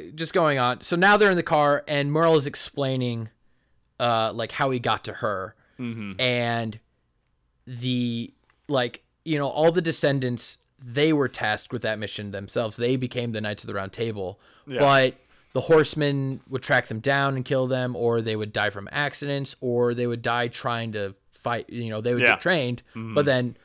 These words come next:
Speaker 1: there's four horsemen, and they're trying to rally however many people to be heroes, and
Speaker 2: Yeah.
Speaker 1: but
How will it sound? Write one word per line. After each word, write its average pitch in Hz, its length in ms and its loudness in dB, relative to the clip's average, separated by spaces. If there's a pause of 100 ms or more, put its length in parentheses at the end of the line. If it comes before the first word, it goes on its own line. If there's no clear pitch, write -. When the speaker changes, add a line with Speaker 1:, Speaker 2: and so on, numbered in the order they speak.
Speaker 1:
there's - 180 0
four 135 320 2
horsemen, 120 580 0 (380)
and 117 120 -2
they're 143 140 6
trying 160 300 2
to 127 60 0
rally 120 680 2 (720)
however 139 400 2
many 127 200 0
people 110 560 -4 (220)
to 123 100 -2
be 117 200 -6
heroes, 127 800 -2 (840)
and 113 200 -2
Speaker 2:
Yeah. 98 220 -4
Speaker 1:
but 113 220 -4